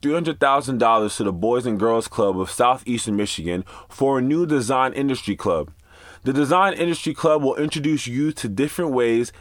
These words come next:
design incorporates into businesses and the general workforce. The club will also conduct field trips and masterclasses for about two hundred and fifty Detroit youth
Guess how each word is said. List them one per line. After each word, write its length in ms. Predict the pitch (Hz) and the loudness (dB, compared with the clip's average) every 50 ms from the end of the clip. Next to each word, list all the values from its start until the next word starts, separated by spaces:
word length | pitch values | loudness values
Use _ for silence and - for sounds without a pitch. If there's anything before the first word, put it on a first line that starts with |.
| - - 107 | -12 -4 0
design 560 | 117 120 110 98 123 131 139 143 151 147 131 | 0 0 0 0 0 2 2 2 2 0 -2
incorporates 720 | 127 120 - - - 131 123 120 - 127 123 120 120 - | -4 -4 -4 -2 0 0 0 0 0 0 0 0 0 -2
into 240 | - 113 113 117 104 | -4 -6 -4 -4 -2
businesses 640 | 95 120 131 131 113 104 - - 95 95 101 107 - - - - - - | 0 0 0 0 -2 -4 -4 -2 -2 -2 -2 -2 -4 -10 -20 -20 -10 -4
and 160 | - 139 147 143 | -2 -2 0 0
the 60 | 120 | 0
general 380 | 101 110 107 107 107 104 107 | 0 0 0 2 2 2 2
workforce. 640 | 123 135 131 - - - 87 80 76 - - - - - - - - - - - - - | 2 0 -2 -4 -4 -4 -4 -4 -4 -8 -12 -18 -20 -20 -20 -20 -20 -20 -20 -20 -8 -2
The 100 | - 156 | -2 -2
club 240 | - 196 220 226 202 | 0 2 0 2 2
will 60 | 208 | 2
also 340 | 185 - 160 160 160 - 165 | 4 4 4 4 4 2 -2
conduct 400 | - - 139 135 127 135 131 - | -6 -4 -2 0 2 2 0 0
field 340 | - - - 139 143 147 139 | -4 -4 -2 0 0 0 0
trips 320 | - - 147 139 135 - | 0 0 0 0 0 0
and 180 | 147 120 113 113 | -2 -2 -2 0
masterclasses 760 | 120 120 127 120 - 127 - - 123 110 107 110 - 113 104 | 0 0 0 -2 -4 -6 -4 0 0 0 0 0 -2 -6 -8
for 240 | - - 120 113 110 | -6 -2 0 0 2
about 340 | 107 113 110 107 107 - - | 2 2 2 2 0 -2 -6
two 240 | - - 147 147 156 | -6 -4 -2 0 0
hundred 240 | 160 156 147 156 | -2 -2 -2 -4
and 100 | 143 127 | -4 -4
fifty 280 | - - 135 123 - 123 | -4 -6 -6 -6 -6 -6
Detroit 460 | 113 113 104 - - 139 127 120 110 | -6 -6 -4 -4 -2 0 0 0 0
youth 280 | 113 107 104 104 101 | 0 0 0 0 -2